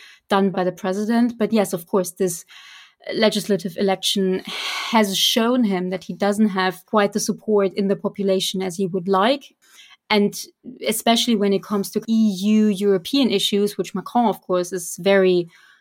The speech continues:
strong on, and he's very pro-European. The French have always been, at best, lukewarm on Europe and the E U and, and France's role within. So, yeah, this is gonna make things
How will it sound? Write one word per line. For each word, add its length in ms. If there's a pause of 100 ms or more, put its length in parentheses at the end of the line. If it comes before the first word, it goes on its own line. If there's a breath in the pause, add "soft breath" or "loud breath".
(280 soft breath)
strong 560
on, 180
and 120
he's 120
very 240
pro-European. 920
The 80
French 380
have 140
always 360
been, 360 (400 soft breath)
at 140
best, 260
lukewarm 640 (480 loud breath)
on 160
Europe 480
and 180
the 100
E 120
U 320
and, 220
and 180
France's 360
role 200
within. 460 (240 loud breath)
So, 420
yeah, 260
this 180
is 120
gonna 260 (140)
make 320
things 640